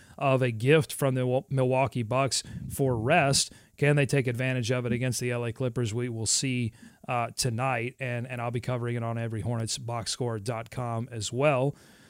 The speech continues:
And then, um, you know, th-, this is an important stretch for them because they've got Brooklyn, New York, Philadelphia, Detroit, Atlanta. Atlanta's not playing well either. Uh, or not playing as well, and they've got problems. Apparently, Trae Young and <laughs> the coach there are, are,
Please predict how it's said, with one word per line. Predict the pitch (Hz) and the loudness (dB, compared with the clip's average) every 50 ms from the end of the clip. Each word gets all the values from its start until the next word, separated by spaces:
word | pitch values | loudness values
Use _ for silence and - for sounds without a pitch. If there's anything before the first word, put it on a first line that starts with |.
| - - - _ - | -20 -20 -20 _ -2
And | - 165 156 151 131 | 2 4 4 4 4
then, | 117 147 165 170 170 165 165 160 160 170 - | 4 6 8 8 8 8 8 6 4 2 2
um, | 160 160 156 156 156 151 151 160 - - | 2 4 4 6 6 4 2 0 -2 2
you | 156 196 | 4 6
know, | 208 185 165 160 | 8 8 6 6
th-, | 135 147 190 208 143 | 6 4 4 4 4
this | 131 170 202 196 - | 6 6 6 8 8
is | 226 180 | 6 6
an | 214 220 | 8 6
important | 190 - 175 202 220 220 185 | 6 6 8 8 8 8 6
stretch | - - 185 214 214 - | 6 6 6 6 6 4
for | - 170 | 2 2
them | 147 139 131 123 | 4 4 2 4
because | 117 135 123 - 151 151 147 131 117 | 2 2 2 4 4 6 6 4 4
they've | - 143 131 | 2 2 2
got | 120 151 170 190 147 | 4 4 4 4 6
Brooklyn, | 147 185 180 - 190 185 165 | 6 4 4 6 4 4 4
New | 143 | 4
York, | 135 143 151 165 156 | 6 6 6 4 4
Philadelphia, | - - 151 147 147 156 151 - 151 143 | 4 2 4 4 4 4 4 4 2 2
Detroit, | 117 123 113 - - 156 160 165 160 - | 2 0 -2 0 2 2 4 2 2 0
Atlanta. | 135 127 120 123 139 175 220 226 - 180 180 180 156 | -4 -4 -2 0 2 4 4 6 6 6 4 4 4
Atlanta's | 143 131 131 156 214 233 - 170 135 147 | 0 0 2 2 2 4 4 4 2 2
not | 147 139 | 2 0
playing | - - 147 143 139 135 | 0 0 0 0 2 2
well | 135 135 135 131 135 | 0 0 2 2 2
either. | 190 233 185 139 135 170 214 214 - - - - - - - - | 2 2 4 6 6 6 6 6 2 -8 -20 -20 -20 -16 -6 -2
Uh, | 143 147 160 | 0 0 2
or | 151 143 | 2 2
not | 143 156 156 | 4 2 2
playing | - - 156 151 139 | 4 4 4 4 4
as | 139 123 104 | 4 2 4
well, | 135 139 | 4 4
and | 151 143 | 4 4
they've | 139 147 | 4 2
got | 143 151 139 - | 2 2 0 0
problems. | - 135 131 131 143 147 170 165 160 120 | -2 0 2 2 4 4 4 4 4 2
Apparently, | 113 - 135 143 139 135 131 | 0 0 0 0 0 0 -2
Trae | - - 139 139 139 135 | 0 0 2 2 4 4
Young | 131 131 135 143 156 156 143 | 4 4 4 4 4 6 4
and | 135 131 131 131 160 151 - - - 180 - | 4 4 2 0 0 -2 0 4 4 4 2
<laughs> | - - - - 233 - - | 2 -8 -12 -10 -8 -2 2
the | 151 143 | 2 2
coach | - - 139 151 151 - - | 4 6 4 4 4 4 2
there | 139 135 139 143 160 165 139 | 2 4 4 6 6 6 4
are, | 127 123 123 127 135 | 4 2 0 0 -2
are, | 131 127 123 123 | -2 -2 -2 -2